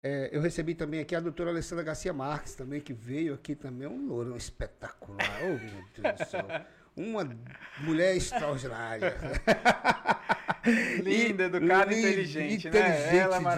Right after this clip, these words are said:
Speaker 2: maravilhosa.
Speaker 1: Eu não quero, eu não quero, eu não quero te colocar em maus lençóis. Não quero, não quero
Speaker 2: Ei,
Speaker 1: te
Speaker 2: não
Speaker 1: colocar,
Speaker 2: seria ele.
Speaker 1: não
Speaker 2: Ah,
Speaker 1: quero,
Speaker 2: vai,
Speaker 1: não,
Speaker 2: vai,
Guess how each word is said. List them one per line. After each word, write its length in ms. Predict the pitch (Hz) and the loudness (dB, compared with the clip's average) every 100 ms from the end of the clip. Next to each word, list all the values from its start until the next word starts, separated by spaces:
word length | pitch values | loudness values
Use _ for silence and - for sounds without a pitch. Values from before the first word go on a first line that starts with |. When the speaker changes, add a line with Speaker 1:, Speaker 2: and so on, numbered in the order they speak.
| - | 4
Speaker 2:
maravilhosa. 400 | 147 151 147 139 | 4 2 -2 -4
Speaker 1:
Eu 100 | - | -4
não 100 | 453 | -2
quero, 240 | - 269 262 | 2 2 4
eu 80 | 262 | -2
não 60 | 247 | 0
quero, 220 | 247 247 | -2 0
eu 80 | 220 | -4
não 80 | |
quero 200 | 214 214 | -2 -4
te 100 | 175 | -4
colocar 320 | - 170 151 165 | -4 -4 -2 -2
em 40 | |
maus 240 | 160 160 | 0 -2
lençóis. 580 | 165 160 - 90 - - | -2 -6 -8 -10 -10 -12
Não 140 | 120 175 | -4 0
quero, 420 | 233 220 214 202 | 4 4 4 4
não 160 | 190 | 4
quero 140 | 185 185 | 6 4
Speaker 2:
Ei, 40 | |
Speaker 1:
te 60 | 180 | 4
Speaker 2:
não 80 | 196 | 4
Speaker 1:
colocar, 160 | - | 6
Speaker 2:
seria 280 | 185 180 170 | 4 6 4
ele. 200 | 160 175 | 4 2
Speaker 1:
não 120 | 247 | 0
Speaker 2:
Ah, 20 | 160 | 0
Speaker 1:
quero, 320 | 175 180 175 | 4 6 6
Speaker 2:
vai, 320 | 170 165 143 | 6 6 4
Speaker 1:
não, 60 | 147 | 4
Speaker 2:
vai, 200 | 160 | 4